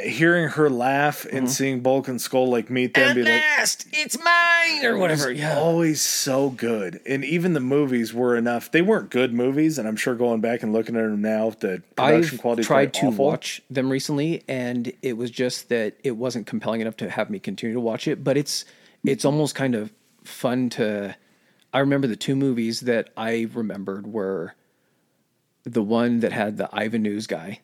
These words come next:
Speaker 2: the purple
Speaker 1: Ivan
Speaker 2: guy, and
Speaker 1: Ooze
Speaker 2: that
Speaker 1: was
Speaker 2: took over all the
Speaker 1: sweet.
Speaker 2: parents and everything. And that was when, and their, like, costumes got, like, super cool armor upgrades and all that
Speaker 1: It was
Speaker 2: shit.
Speaker 1: rubber.
Speaker 2: Mm-hmm.
Speaker 1: Yep.
Speaker 2: And then there was one that was Power Rangers Turbo,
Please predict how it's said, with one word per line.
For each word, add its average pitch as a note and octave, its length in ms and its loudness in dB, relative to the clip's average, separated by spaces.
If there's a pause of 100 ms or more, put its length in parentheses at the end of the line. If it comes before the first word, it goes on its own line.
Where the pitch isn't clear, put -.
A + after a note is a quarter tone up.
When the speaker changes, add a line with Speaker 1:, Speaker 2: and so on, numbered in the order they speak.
Speaker 2:
the - 60 -12
purple - 280 0
Speaker 1:
Ivan A#2 180 2
Speaker 2:
guy, A#2+ 60 2
and A#2+ 100 4
Speaker 1:
Ooze A#2+ 80 4
Speaker 2:
that G#2 160 -4
Speaker 1:
was B2+ 100 2
Speaker 2:
took B2+ 100 4
over B2+ 140 4
all A2+ 80 6
the A2 100 4
Speaker 1:
sweet. G2+ 60 -2
Speaker 2:
parents A#2 300 0
and C3 60 0
everything. B2+ 500 0 (480)
And A#2+ 160 0
that E3 160 4
was D#3 140 2
when, B2 320 0
and A#2 240 -4
their, A2 160 -6
like, G#2+ 180 -6
costumes A#2+ 500 -4
got, G#2+ 140 -4
like, G2 140 -8
super - 360 -8
cool B2 300 -6
armor A#2 320 -2
upgrades A#2 500 -4
and A2+ 80 -4
all A2 100 -6
that A2+ 200 -6
Speaker 1:
It C3 100 0
was B2 180 2
Speaker 2:
shit. - 100 -12
Speaker 1:
rubber. A#2+ 560 0 (160)
Speaker 2:
Mm-hmm. A#2+ 320 2
Speaker 1:
Yep. G#2 180 -2
Speaker 2:
And C3 180 0
then B2+ 180 2
there B2+ 120 2
was A2+ 240 -2
one A2+ 280 2
that A2 100 0
was G2+ 160 -6
Power - 380 -2
Rangers A2 440 -2
Turbo, F#2 640 -4